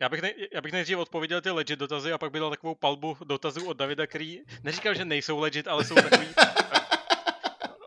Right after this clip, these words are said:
Speaker 1: od-, odlehčený, bych řekl.
Speaker 2: <laughs> Je to, je to trošku pro zasmání. Ale jako zároveň myslím si, že z toho vykřesáme spoustu zajímavých informací.
Speaker 1: Já myslím, že ty dotazy p-, poučí, ale i pobaví, ale i poučí.
Speaker 2: Tak, eh,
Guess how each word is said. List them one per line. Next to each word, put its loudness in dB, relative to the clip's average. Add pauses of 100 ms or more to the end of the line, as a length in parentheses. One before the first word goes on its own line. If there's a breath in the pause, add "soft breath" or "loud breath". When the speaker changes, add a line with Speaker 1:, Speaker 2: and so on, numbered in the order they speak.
(140)
Speaker 1:
od-, -8 (100)
odlehčený, -6
bych -10
řekl. -6 (360)
Speaker 2:
<laughs> -6
Je 2
to, 0
je 2
to -2
trošku -4
pro 0
zasmání. -2 (520 loud breath)
Ale 2
jako 2
zároveň 0
myslím -8
si, -8
že -8
z -10
toho 0
vykřesáme -8
spoustu -16
zajímavých -8
informací. -14
Speaker 1:
Já -4
myslím, -6
že -4
ty -4
dotazy -4
p-, -18 (180)
poučí, -8
ale -2
i -8
pobaví, -8
ale -4
i -10
poučí. -12 (440)
Speaker 2:
Tak, -8
eh, -10